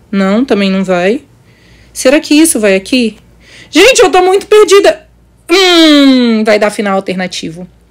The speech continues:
Lasqueira! Vai dar final alternativo, ele vai se ligar. Ué, ele vai se ligar. Ué, não, deu certo? Deu certo? Ué, acho que deu certo.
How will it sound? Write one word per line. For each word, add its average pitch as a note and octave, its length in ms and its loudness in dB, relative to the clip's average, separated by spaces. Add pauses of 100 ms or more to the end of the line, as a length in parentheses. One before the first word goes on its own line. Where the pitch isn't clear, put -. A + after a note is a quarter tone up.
(800)
Lasqueira! D4+ 2000 2 (180)
Vai C4+ 160 -2
dar C#4+ 140 0
final C#4 180 -2
alternativo, C4+ 460 -4
ele A#3+ 80 -6
vai A#3+ 120 -4
se A#3+ 140 -10
ligar. A3+ 420 -6 (1300)
Ué, C4+ 180 0
ele C4 120 0
vai B3+ 120 -2
se C4 120 -6
ligar. C4 440 -2 (160)
Ué, C#4 160 0
não, G#3+ 200 -4
deu F3+ 140 -8
certo? F#3+ 540 -10 (180)
Deu F#3+ 140 -2
certo? A#3 360 -6 (840)
Ué, G#4+ 140 2
acho - 140 0
que A#3+ 80 -2
deu C4 120 2
certo. G#3+ 640 -2